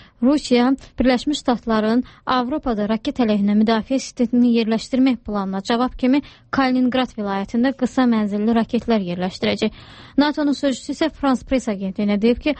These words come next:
Kaliningrad Avropa Birliyinə üzv dövlətlərlə qonşudur. Əgər Rusiya bu planı həyata keçirilsə, onda həyəcanı artıracaq.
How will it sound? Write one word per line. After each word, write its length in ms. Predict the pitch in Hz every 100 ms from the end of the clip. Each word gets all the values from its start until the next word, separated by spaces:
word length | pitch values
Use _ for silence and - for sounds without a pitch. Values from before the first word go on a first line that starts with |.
| - -
Kaliningrad 720 | - 262 247 247 233 240 294 -
Avropa 420 | 247 220 285 269
Birliyinə 520 | 220 226 220 220 262 285
üzv 240 | 254 226 220
dövlətlərlə 600 | 208 214 - 247 262 247
qonşudur. 500 | 247 226 - 220 180 - - -
Əgər 280 | 247 262 254
Rusiya 440 | 262 285 - 208
bu 60 | 226
planı 280 | 233 214 208
həyata 400 | 220 208 220 -
keçirilsə, 600 | 233 - 240 226 - 311
onda 400 | 220 202 233 254 - -
həyəcanı 580 | 240 220 196 208 208 208
artıracaq. 480 | 185 202 180 -